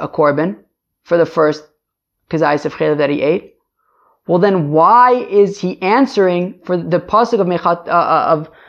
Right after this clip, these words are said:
of, uh, Al Chatasu Vehevi? Why is he saying that he brings two korbanos once the animal has already been offered?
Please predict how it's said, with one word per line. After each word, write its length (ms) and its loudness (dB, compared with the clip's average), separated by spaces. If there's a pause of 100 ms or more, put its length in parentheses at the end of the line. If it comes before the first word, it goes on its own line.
(120)
of, 380 2
uh, 40 4
Al 320 4
Chatasu 440 2
Vehevi? 520 0 (180)
Why 240 2
is 80 0
he 80 0
saying 340 0
that 120 2
he 40 0
brings 220 -2
two 140 0
korbanos 420 2
once 220 0
the 60 -4
animal 240 0
has 100 0
already 180 2
been 120 0
offered? 420 2